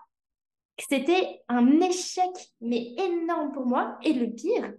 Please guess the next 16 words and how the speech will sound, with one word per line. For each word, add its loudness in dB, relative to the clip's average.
c'est 0
l'inconnu 2
de -6
se -8
dire, « -6
Mais -4
qui 2
je 0
suis -6
si -8
je 0
ne 0
suis -6
pas -6
ça ? -8
Qui 6